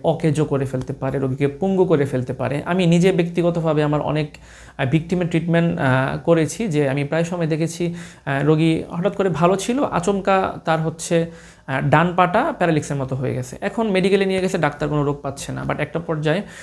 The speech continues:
তারা সন্দেহ করে অ্যাবনর্মাল কিছু হয়তো রুকিয়া করার সুবাদে জিনটা শরীরে এসে পড়ে এবং জিনের কাছ থেকে জানতে পারি সে তার ডান পায়ে,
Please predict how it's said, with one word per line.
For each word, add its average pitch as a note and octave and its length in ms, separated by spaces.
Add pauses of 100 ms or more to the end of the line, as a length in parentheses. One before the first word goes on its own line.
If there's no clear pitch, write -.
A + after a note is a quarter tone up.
(160)
তারা C#3 140
সন্দেহ E3+ 360
করে E3 200
অ্যাবনর্মাল C#3+ 420
কিছু D3 220
হয়তো C#3 340
রুকিয়া D#3+ 300
করার C#3+ 220
সুবাদে D3+ 400
জিনটা C3+ 280
শরীরে A#2+ 280
এসে B2 160
পড়ে A#2 220
এবং C#3 280
জিনের C#3 260
কাছ C3+ 160
থেকে D3 140
জানতে C#3+ 280
পারি G3 140
সে D3+ 100
তার C3 160
ডান B2+ 280
পায়ে, E3+ 240